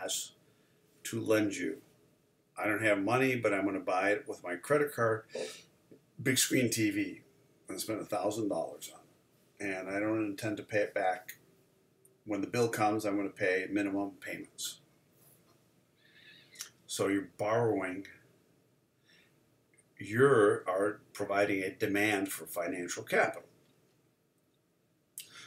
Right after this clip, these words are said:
So the supply is the amount of money available to lend out at various percentages, and D is the demand for that money. So normally,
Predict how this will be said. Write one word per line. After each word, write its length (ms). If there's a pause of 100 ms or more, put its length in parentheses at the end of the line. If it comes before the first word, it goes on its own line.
(100)
So 180
the 80
supply 480
is 160
the 60
amount 280
of 160
money 240
available 680 (1500)
to 120
lend 280
out 340
at 240
various 280
percentages, 920 (1200)
and 320 (420)
D 220
is 160
the 180
demand 320
for 100
that 220
money. 200 (340)
So 320
normally, 560